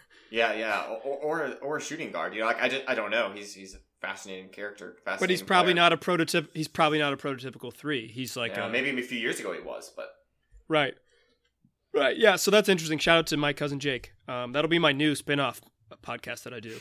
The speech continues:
Speaker 2: called My Cousin Jake. <laughs>
Speaker 1: No, I don't want to see that. That could be good competition if he's got, he's got
Speaker 2: Yeah,
Speaker 1: basketball
Speaker 2: you're
Speaker 1: thoughts like that.
Speaker 2: He, he, yeah, he's bringing, he's bringing better, uh, stuff to the table, Charles. So you better,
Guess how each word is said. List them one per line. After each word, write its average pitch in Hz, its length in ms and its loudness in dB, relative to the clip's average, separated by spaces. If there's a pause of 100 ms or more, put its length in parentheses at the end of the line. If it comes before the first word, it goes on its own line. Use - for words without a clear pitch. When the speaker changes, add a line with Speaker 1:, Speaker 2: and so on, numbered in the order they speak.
Speaker 2:
called 120 180 -8
My 117 140 -4
Cousin 117 300 -4
Jake. 120 340 -4 (400)
<laughs> - 100 -8 (2500)
Speaker 1:
No, 139 160 6
I 147 100 10
don't 160 100 6
want 151 140 4
to 135 60 -4
see 160 160 -8
that. 123 160 0
That 131 180 0
could 139 80 -8
be 123 100 -4
good 120 160 -12
competition 123 560 -10
if 107 120 -12
he's 110 160 -12
got, 107 260 -2
he's 110 160 -14
got 104 220 -4
Speaker 2:
Yeah, 113 80 2
Speaker 1:
basketball 151 280 6
Speaker 2:
you're 185 100 6
Speaker 1:
thoughts 180 200 4
like 107 220 -2
that. 117 300 -2 (760)
Speaker 2:
He, 160 200 -4
he, 208 380 8
yeah, 160 220 6
he's 160 160 0
bringing, 160 300 2 (180)
he's 196 160 0
bringing 170 260 2
better, 165 460 2
uh, 143 160 0
stuff 160 240 -2
to 160 80 -8
the 135 80 -8
table, 175 280 -2
Charles. 135 320 -6
So - 80 -6
you 139 140 -2
better, 139 280 -4